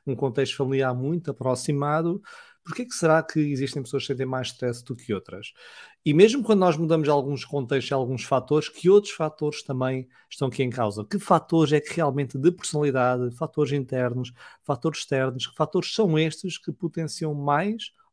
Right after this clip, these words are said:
ou menos os nossos níveis de stress? Então, neste episódio, vamos aprender mais sobre os fatores que influenciam os nossos níveis de stress.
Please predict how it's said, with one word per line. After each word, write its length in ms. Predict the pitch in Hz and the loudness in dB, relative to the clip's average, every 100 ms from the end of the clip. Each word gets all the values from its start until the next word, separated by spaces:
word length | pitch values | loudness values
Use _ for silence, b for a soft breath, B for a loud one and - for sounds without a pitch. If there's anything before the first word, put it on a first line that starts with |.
| - | -4
ou 80 | 165 | 0
menos 300 | 151 156 147 | 0 0 -2
os 60 | |
nossos 260 | 147 147 - | -4 -6 -6
níveis 240 | 139 127 | -4 -4
de 60 | 117 | -4
stress? 420 | - - 95 - b b b - | -8 -8 -10 -14 b b b 0
Então, 160 | 139 | 2
neste 320 | 135 185 202 | 6 6 6
episódio, 480 | 214 208 156 135 151 - B B - | 4 6 8 8 2 -2 B B -4
vamos 180 | 143 135 | -2 2
aprender 400 | 156 147 147 139 | 2 4 4 4
mais 520 | 139 135 160 185 170 | 2 2 4 2 0
sobre 220 | 165 156 | -4 -6
os 80 | - | -6
fatores 480 | - 147 - 143 - | -4 -4 -2 -4 -4
que 140 | 180 | -6
influenciam 560 | 175 156 143 - 147 139 | -4 -4 -6 -6 -6 -4
os 160 | 135 | -4
nossos 420 | 156 160 160 - | -2 -2 -4 -8
níveis 500 | 165 151 127 135 127 | -4 -2 -2 -2 -2
de 100 | 120 | -4
stress. 500 | 135 - 113 87 - | -8 -6 -10 -12 -16